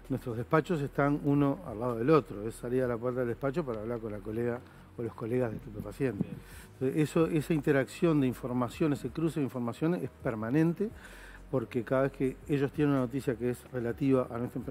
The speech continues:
Speaker 1: nuestra investigación, enseguida la comunican y nosotros para el otro lado lo mismo. Creo que en ese, en ese tema no hay problema, aparte
Speaker 2: Y con la policía podría ocurrir lo mismo, que estamos hablando de una unidad especializada
Speaker 1: Bueno,
Speaker 2: de la
Speaker 1: pero
Speaker 2: policía, ¿no?
Speaker 1: de la policía. Lo, lo que sucede es que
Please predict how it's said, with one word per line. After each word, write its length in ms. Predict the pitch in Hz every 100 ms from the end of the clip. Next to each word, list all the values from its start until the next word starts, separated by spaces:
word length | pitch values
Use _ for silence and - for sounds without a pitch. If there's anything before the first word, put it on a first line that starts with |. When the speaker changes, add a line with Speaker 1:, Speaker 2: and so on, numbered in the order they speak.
| -
Speaker 1:
nuestra 260 | 131 -
investigación, 520 | 123 117 120 110 151
enseguida 500 | 156 - 120 135 135
la 80 | 120
comunican 440 | 117 147 135 151 156
y 20 |
nosotros 360 | 113 127 131 135 - - - -
para 160 | 127 120
el 60 |
otro 120 | 120 120
lado 220 | 127 135
lo 100 | 120
mismo. 320 | 139 110 104 - - - - -
Creo 180 | 175
que 80 | 165
en 80 | 160
ese, 180 | 196 180 -
en 180 | 139 156
ese 160 | 147
tema 240 | 139 160 -
no 120 | 156
hay 60 | 175
problema, 280 | 143 151
aparte 260 | 147 143 139
Speaker 2:
Y 20 |
con 100 | 131
la 100 | 135
policía 400 | 131 131 127 151
podría 260 | 151 143 147
ocurrir 320 | 139 135 135
lo 80 | 127
mismo, 220 | 151 135
que 60 | 117
estamos 200 | 147 151
hablando 200 | 160 160
de 60 |
una 60 | 147
unidad 180 | 139 147
especializada 480 | 151 139 131 170
Speaker 1:
Bueno, 160 | 180 156
Speaker 2:
de 60 | -
la 60 |
Speaker 1:
pero 100 | 160
Speaker 2:
policía, 380 | 143 131 160 117
¿no? 40 |
Speaker 1:
de 120 | 151 185
la 100 | 165
policía. 480 | 147 120 - 104 104 - 139
Lo, 140 | 139
lo 200 | 143 135
que 200 | 120 131
sucede 420 | 120 139 - 202
es 60 | 190
que 180 | -